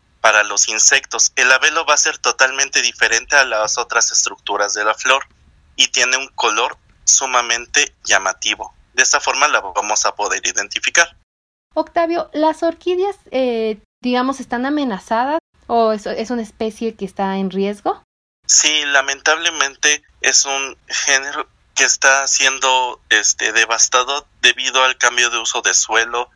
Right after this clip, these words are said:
Speaker 1: entre bosques, este, la expansión de, de la mancha urbana. Hay muchísimos factores que están amenazando este tipo de,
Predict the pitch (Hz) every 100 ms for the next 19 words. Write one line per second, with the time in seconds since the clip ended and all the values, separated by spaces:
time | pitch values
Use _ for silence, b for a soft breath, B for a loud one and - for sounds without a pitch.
0 | - 113 101 - 104 101 101 _ - 107
1 | 120 123 - 117 117 117 - 98 95 -
2 | - 107 107 107 - - 101 - 120 123
3 | 127 113 107 101 101 - 104 101 104 107
4 | - 107 98 117 127 123 123 - _ _
5 | 151 143 165 - 151 151 135 - 110 -
6 | 120 135 175 - 127 127 123 120 110 104
7 | 95 113 110 110 104 - 107 107 - 104
8 | 101 98